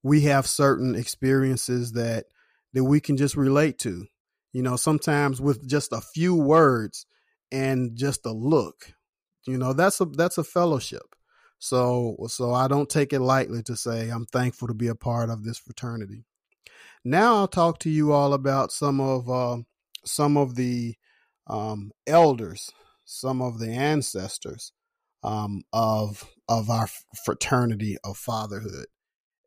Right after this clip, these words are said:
that did not have it all easy.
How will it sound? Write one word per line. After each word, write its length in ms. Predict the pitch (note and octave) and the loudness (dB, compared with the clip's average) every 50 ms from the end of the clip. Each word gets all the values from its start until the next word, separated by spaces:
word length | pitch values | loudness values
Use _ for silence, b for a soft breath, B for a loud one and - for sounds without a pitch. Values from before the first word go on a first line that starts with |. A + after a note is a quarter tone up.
| _ _ A2+ A2 A#2 | _ _ -18 -12 -8
that 300 | C3+ B2+ A#2+ G2+ A#2+ A#2 | -8 -8 -8 -8 -8 -4
did 220 | C3+ D#3 D#3+ C#3 | -4 -2 -2 0
not 280 | C3+ C#3+ C#3 C3+ - - | 2 4 4 4 2 0
have 380 | - - - D3+ D3+ D3 C3 B2 | -4 -2 0 2 2 2 2 0
it 120 | A2 - _ - | -4 -6 _ -2
all 300 | B2+ B2+ A#2+ B2+ B2 - - - | 0 2 2 2 2 0 0 2
easy. 480 | C#3+ C#3 C3 A#2 G#2 - C#2+ - - | 2 2 2 2 -2 -6 -12 -16 -18